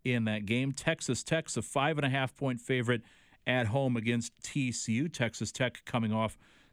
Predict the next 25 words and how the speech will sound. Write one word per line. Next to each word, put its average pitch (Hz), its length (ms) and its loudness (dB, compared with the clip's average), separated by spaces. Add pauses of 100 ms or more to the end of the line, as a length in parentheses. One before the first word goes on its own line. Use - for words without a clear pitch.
that 110 180 2
road 110 360 2
loss 104 540 2
in 107 300 2
Ames 98 440 0 (420)
this 107 220 0
weekend. 113 320 2
And 123 180 0
Steve 190 440 0
Forbes 180 580 0
and 156 300 0
Wake 170 240 0
Forest 165 560 -2 (460)
mentioned 135 440 2
this 131 280 0
is 131 240 2
an 127 120 0
important 131 540 0
time 139 240 0
for 127 140 0
Wake 120 240 0
Forest. 151 540 0
They're 117 160 2
once 120 280 0
again 123 380 0